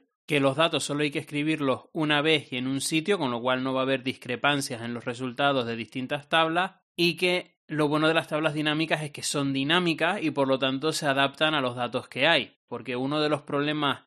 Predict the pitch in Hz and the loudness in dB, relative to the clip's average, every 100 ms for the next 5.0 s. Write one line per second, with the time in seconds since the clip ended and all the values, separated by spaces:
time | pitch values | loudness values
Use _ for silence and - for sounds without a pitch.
0 | _ 123 117 113 - 143 139 135 135 135 | _ -8 -4 -6 -4 -2 -2 -4 -4 -2
1 | 139 139 139 151 - 127 120 147 131 123 | 0 0 0 -2 -2 -4 0 2 2 0
2 | - 139 139 139 143 143 139 147 156 151 | 2 2 2 2 2 0 0 -2 -4 -2
3 | 160 151 180 180 - _ 151 143 - 160 | -2 0 0 -2 -6 _ -4 -4 2 2
4 | 165 _ - 151 139 - 160 160 139 | 2 _ -2 0 0 2 2 4 2